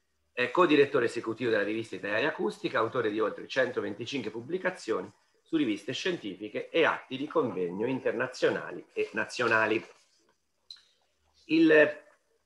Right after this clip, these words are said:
problema che, eh, sarà trattato oggi è un problema di grande attualità perché chiaramente gli impianti eolici, grazie alle ridotte emissioni di C O due durante l'intero ciclo di vita,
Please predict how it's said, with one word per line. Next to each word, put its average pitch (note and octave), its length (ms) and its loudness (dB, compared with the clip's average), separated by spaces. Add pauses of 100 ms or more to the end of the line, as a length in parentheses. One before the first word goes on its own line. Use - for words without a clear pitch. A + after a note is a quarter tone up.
(180)
problema C#3+ 600 6
che, A#2+ 380 4
eh, A2 380 4
sarà C3 260 2
trattato B2+ 540 2
oggi E3 180 6
è B2 40 2
un G#2+ 60 -2
problema A#2+ 280 0
di A2+ 100 -4
grande B2 260 0
attualità D#3 560 2
perché A2 240 -6
chiaramente C3 640 2
gli A2+ 80 -6
impianti A#2 480 -2
eolici, B2+ 460 4
grazie A2 480 -2
alle G#2+ 260 -2
ridotte A2+ 380 -6
emissioni A2+ 360 -4
di A2 100 -2
C - 120 -4
O A2 60 2
due B2 440 -4
durante A2+ 380 -4
l'intero A2+ 380 0
ciclo A#2+ 280 -2
di E3 120 2
vita, A2 440 -4